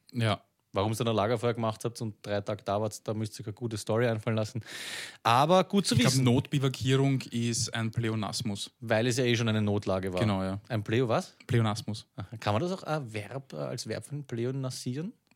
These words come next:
Speaker 1: Ich glaube nicht.
Speaker 2: Ich pleonasierte? Nicht.
Speaker 1: Ab
Speaker 2: Okay.
Speaker 1: jetzt schon.
Speaker 2: Gut, Shoutout auf jeden Fall Schweden. Ich glaub, da darf man fast überall, äh, campen, sogar auf Privatgrund, irgendwo in einem Wald, so, äh, weit man die Besitzer oder halt die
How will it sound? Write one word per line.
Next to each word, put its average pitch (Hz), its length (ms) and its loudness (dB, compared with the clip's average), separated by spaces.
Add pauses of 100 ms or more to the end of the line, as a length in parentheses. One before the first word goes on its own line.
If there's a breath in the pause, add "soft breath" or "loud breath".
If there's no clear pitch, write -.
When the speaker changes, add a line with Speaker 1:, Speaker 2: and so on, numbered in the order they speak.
(120)
Speaker 1:
Ich 131 200 0
glaube 92 280 -4
nicht. 98 200 -8
Speaker 2:
Ich 135 180 -8
pleonasierte? 139 800 -4 (920)
Nicht. 101 160 -2
Speaker 1:
Ab 113 100 4
Speaker 2:
Okay. 113 100 2
Speaker 1:
jetzt 104 140 0
schon. 101 220 -2 (140)
Speaker 2:
Gut, 117 200 4
Shoutout 180 400 6
auf 175 120 0
jeden 175 120 2
Fall 170 140 0
Schweden. 131 360 0
Ich 151 100 0
glaub, 147 140 0
da 165 60 -2
darf 135 180 0
man 143 100 0
fast 135 240 -4
überall, 127 420 4 (520 loud breath)
äh, 120 200 6
campen, 139 500 2
sogar 139 480 0
auf 202 160 -2
Privatgrund, 135 920 0
irgendwo 147 280 2
in 151 60 2
einem 151 200 2
Wald, 127 260 0
so, 156 360 4
äh, 139 340 4
weit 120 260 0
man 160 200 2
die 156 220 2
Besitzer 147 480 0
oder 135 140 4
halt 127 180 0
die 123 200 4